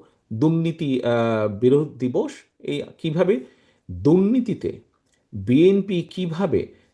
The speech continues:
দেশকে দুর্নীতির করাল গ্রাস থেকে বের করে নিয়ে এসছে প্রতিবার, তার খুব সংক্ষিপ্ত একটি বিবরণ facts and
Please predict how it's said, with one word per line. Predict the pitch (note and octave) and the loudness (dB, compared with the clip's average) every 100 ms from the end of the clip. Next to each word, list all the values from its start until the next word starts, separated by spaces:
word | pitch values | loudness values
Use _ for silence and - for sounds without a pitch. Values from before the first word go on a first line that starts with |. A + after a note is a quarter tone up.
| - | -2
দেশকে | G2 D3 - D3+ | 2 2 0 -2
দুর্নীতির | C3 D3 D#3 E3 D#3+ - | 0 0 -2 -2 -6 -2
করাল | C#3 C3+ C3 | 0 2 2
গ্রাস | A2 G2+ C#3+ - | 2 0 -2 -4
থেকে | - - | -12 -6
বের | A2 G2+ D3 D3 | 0 2 2 2
করে | D3+ C#3 | -4 -2
নিয়ে | C3 | -6
এসছে | B2+ - A#2+ | -8 -6 -8
প্রতিবার, | - A#2+ A#2+ A#2+ C#3+ - _ _ _ _ | -2 -4 -2 0 0 -2 _ _ _ _
তার | - G#3 | -4 -4
খুব | G#3 F#4 | -4 -8
সংক্ষিপ্ত | - F3 F3 - - | -2 -2 0 -4 -4
একটি | G3 B2+ | -4 -4
বিবরণ | A2 C3 C#3 C#3+ C#3 - - | 0 0 2 0 -2 -10 -8
facts | F3 - | -8 -4
and | D3+ | -6